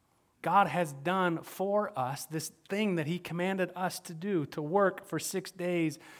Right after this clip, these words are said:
and then to rest, to live in the design that God made us in as an architect. Jesus finished the work, rested, and then began a new work that we might have new work. Matt, can you show that Colossians verse again,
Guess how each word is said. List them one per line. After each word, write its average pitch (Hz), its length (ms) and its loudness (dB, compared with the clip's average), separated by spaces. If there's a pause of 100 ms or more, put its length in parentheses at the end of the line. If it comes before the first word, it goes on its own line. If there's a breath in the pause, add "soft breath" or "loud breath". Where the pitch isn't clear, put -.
(120)
and 160 140 0
then 175 180 2
to 170 160 -8
rest, 156 540 -4 (280 loud breath)
to 160 100 -2
live 175 240 2
in 175 80 2
the 156 100 2
design 170 1080 -2
that 160 160 -6
God 165 240 0
made 156 200 0
us 147 160 -4
in 139 160 -6
as 127 140 -8
an 135 80 -6
architect. 139 760 -8 (460 loud breath)
Jesus 190 500 -2
finished - 580 -4
the 147 100 -4
work, 117 440 -8 (300 loud breath)
rested, 151 640 -4
and 139 120 -2
then 135 80 -4
began 147 420 -6
a 147 80 -8
new 160 220 -2
work 135 380 -6
that 120 120 -10
we 165 180 -6
might 151 220 -8
have 110 300 -12
new 107 140 -14
work. 110 360 -20 (1300 soft breath)
Matt, 170 240 0
can 185 120 -2
you 208 80 0
show 175 380 0
that 151 380 -2
Colossians 143 640 0
verse 143 340 -4
again, 135 400 -8